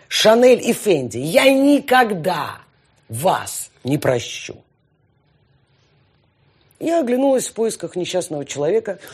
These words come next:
которому адресовался этот ветхозаветный гнев. И тут услышала: «Нет, нет, я вам говорю, Алена,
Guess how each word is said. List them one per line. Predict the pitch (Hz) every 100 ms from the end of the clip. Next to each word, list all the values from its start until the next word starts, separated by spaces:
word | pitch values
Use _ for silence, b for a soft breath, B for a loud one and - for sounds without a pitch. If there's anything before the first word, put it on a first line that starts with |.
| B B B -
которому | 202 330 311 240
адресовался | 196 185 185 220 262 254
этот | 175 165 156
ветхозаветный | 196 - 143 120 120 143 139
гнев. | 98 98 95 - - 240 - 302 - b b b b b b _ _
И | 185
тут | 269
услышала: | 262 190 156 135 139 123 _ _ _ _
«Нет, | 214 285 320 320 320
нет, | 320 294 - - - _ b b b b b
я | 120 220 233
вам | 269 254 170
говорю, | 139 135 127 113 98 -
Алена, | 180 160 156 151 143 147 143 123 113 - -